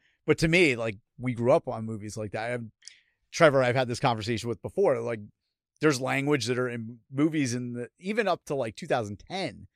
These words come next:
where in two thousand twenty you could not do it. And, like, this movie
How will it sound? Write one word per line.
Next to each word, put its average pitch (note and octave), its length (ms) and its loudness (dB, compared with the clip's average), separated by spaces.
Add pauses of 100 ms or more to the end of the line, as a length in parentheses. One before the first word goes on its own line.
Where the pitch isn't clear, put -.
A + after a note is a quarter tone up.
(640)
where B2+ 360 4 (500)
in C3 80 -6
two F3+ 120 0
thousand C3+ 260 6
twenty C#3 300 0
you G#2 220 -10
could G2+ 280 -12
not G#2+ 420 -8
do G#2+ 200 -4
it. E2+ 100 -14 (200)
And, B2 140 -4
like, A2+ 160 -2 (220)
this E3+ 240 -2
movie C3+ 520 -2